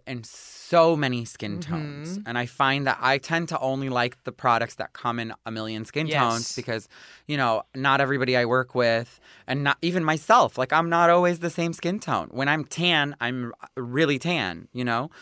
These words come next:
Speaker 1: And when I'm pale, I'm very fair and very yellow. So I love, Bobbi Brown has an amazing range, beautiful textures, but they're very creamy, so they do need to be set with the correct powder.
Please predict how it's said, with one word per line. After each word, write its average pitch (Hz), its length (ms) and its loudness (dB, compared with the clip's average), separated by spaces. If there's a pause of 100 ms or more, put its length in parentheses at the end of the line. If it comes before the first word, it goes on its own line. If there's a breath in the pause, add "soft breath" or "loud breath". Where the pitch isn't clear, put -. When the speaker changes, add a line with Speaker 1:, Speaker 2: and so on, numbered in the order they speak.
(220 loud breath)
Speaker 1:
And 131 160 -4
when 135 100 -2
I'm 131 200 0
pale, 175 500 4
I'm 127 160 -4
very 135 340 0
fair 143 380 2
and 120 140 -6
very 117 240 -4
yellow. 113 380 -2 (920 soft breath)
So 120 480 2 (360 loud breath)
I 123 100 0
love, 131 400 2 (100)
Bobbi 127 240 2
Brown 123 200 0
has 123 140 -6
an 113 120 -8
amazing 110 440 -6
range, 98 540 -6 (220)
beautiful 123 480 -4
textures, 95 680 -6 (280 loud breath)
but - 120 -10
they're 127 140 -2
very 135 360 2
creamy, 131 340 -4
so 117 140 -8
they 110 140 -6
do 117 180 -8
need 117 180 -8
to - 100 -16
be 110 120 -10
set - 260 -8
with 104 160 -14
the - 80 -18
correct - 480 -10
powder. - 440 -6